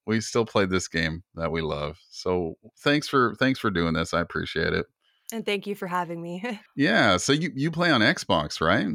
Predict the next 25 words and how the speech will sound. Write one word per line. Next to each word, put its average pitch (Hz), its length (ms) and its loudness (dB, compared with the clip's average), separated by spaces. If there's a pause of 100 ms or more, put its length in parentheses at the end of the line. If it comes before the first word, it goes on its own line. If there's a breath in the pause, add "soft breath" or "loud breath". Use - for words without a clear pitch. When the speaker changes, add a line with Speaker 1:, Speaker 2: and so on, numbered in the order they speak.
(180)
Speaker 2:
Yeah. 208 320 0
So, 226 440 2
um, 208 420 0
I 208 200 0
have 254 240 -2
an 269 60 0
Xbox 254 420 -2
One. 190 200 -4
It's 190 140 -8
a 226 40 -10
previous 277 380 -4
generation. 180 520 -4
It 247 80 -10
does 285 240 0
the 214 120 -4
job. 165 360 -2 (360 loud breath)
Um, 214 280 4
I 214 60 4
originally 214 340 4
Speaker 1:
Mm-hmm. - 60 -2
Speaker 2:
started 220 360 0
playing 202 240 0
Dead 185 220 -2
by 185 180 0
Daylight, 175 640 -2